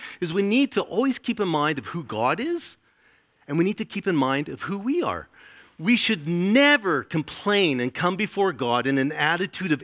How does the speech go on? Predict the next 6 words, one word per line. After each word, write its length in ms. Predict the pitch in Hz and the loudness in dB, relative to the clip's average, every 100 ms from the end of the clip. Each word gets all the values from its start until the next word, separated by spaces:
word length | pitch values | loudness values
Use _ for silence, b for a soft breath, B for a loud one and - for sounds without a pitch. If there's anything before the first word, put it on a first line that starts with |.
| - | -2
arrogance, 880 | 160 180 208 139 110 101 139 - - B B | 2 4 4 0 -4 -4 -6 -10 -14 B B
like 260 | 151 156 - - | -2 -2 -4 -6
that 280 | - 156 - | -2 -2 -2
we're 440 | 135 202 349 339 | -2 4 4 4
all 240 | 165 135 113 | 2 0 0
seeing, 640 | - - 98 95 123 185 | -6 -6 -4 -2 -2 -4